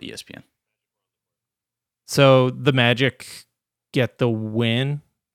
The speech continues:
Speaker 2: but the Bucks are like, "Fuck it. I don't."
Speaker 1: Yeah, but I guess then what do you do if other teams and s-, you know, opponents in one series say, "We're both actually gonna,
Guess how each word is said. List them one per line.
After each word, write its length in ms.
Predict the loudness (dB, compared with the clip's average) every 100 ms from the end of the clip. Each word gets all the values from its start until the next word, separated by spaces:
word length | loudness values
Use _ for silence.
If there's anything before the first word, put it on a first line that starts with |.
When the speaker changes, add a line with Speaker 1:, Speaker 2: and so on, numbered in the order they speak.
| -6
Speaker 2:
but 400 | -4 -4 -10 -8
the 80 | -4
Bucks 380 | -2 -2 -6 -6
are 500 | -4 -2 -4 -6 -10 _ _ -6
like, 180 | -6 -4
"Fuck 280 | -4 0
it. 240 | -2 -2 -8 _ -10
I 140 | -6
don't." 120 | 0
Speaker 1:
Yeah, 240 | 2 4 4
but 180 | 2
I 60 | 4
guess 200 | 4 2
then 360 | 2 2 4 4
what 100 | 4
do 60 |
you 100 | 4
do 200 | 4 4
if 120 | 4 2
other 280 | 2 2
teams 500 | 2 2 2 2 -2
and 300 | -2 -4 -4 -8 -4
s-, 240 | -4 -4 -6
you 140 | -4 0
know, 180 | 2 0
opponents 500 | 0 0 2 0 0
in 200 | -2 0
one 180 | 0
series 420 | 0 2 2 2 2
say, 140 | 0
"We're 160 | 2 2
both 320 | 4 2 2
actually 420 | 0 -2 -4 -4
gonna, 300 | -4 -6